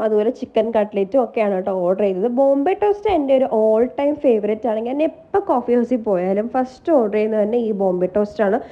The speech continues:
കാരണം ഇതിൻ്റെ ഭയങ്കര ഫാനാണ്. എനിക്കറിയത്തില്ല, ഇതൊരു അഡിക്ഷൻ പോലെയാണ്. പിന്നെ അതിനുശേഷം, ആ,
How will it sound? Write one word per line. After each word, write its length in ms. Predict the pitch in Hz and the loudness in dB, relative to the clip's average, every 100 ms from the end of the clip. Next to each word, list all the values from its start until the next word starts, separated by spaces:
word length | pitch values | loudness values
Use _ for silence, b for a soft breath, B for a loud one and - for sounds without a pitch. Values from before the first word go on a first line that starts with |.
| B - | B 2
കാരണം 200 | 247 277 | 4 6
ഇതിൻ്റെ 220 | 269 277 | 4 4
ഭയങ്കര 560 | 247 226 254 349 427 427 | 2 0 2 2 2 0
ഫാനാണ്. 420 | 427 277 247 247 247 254 | 0 0 2 2 2 2
എനിക്കറിയത്തില്ല, 580 | 277 339 392 359 302 277 | 0 0 0 -2 -4 -4
ഇതൊരു 120 | 277 | -2
അഡിക്ഷൻ 520 | 240 220 220 - 285 | -4 -4 -8 -4 -2
പോലെയാണ്. 440 | 277 214 202 180 - B B - | 0 0 -2 -2 -6 B B -6
പിന്നെ 220 | 339 349 403 | 0 0 0
അതിനുശേഷം, 500 | 339 320 359 339 370 349 | -2 0 -4 -2 -2 -2
ആ, 80 | 269 | -2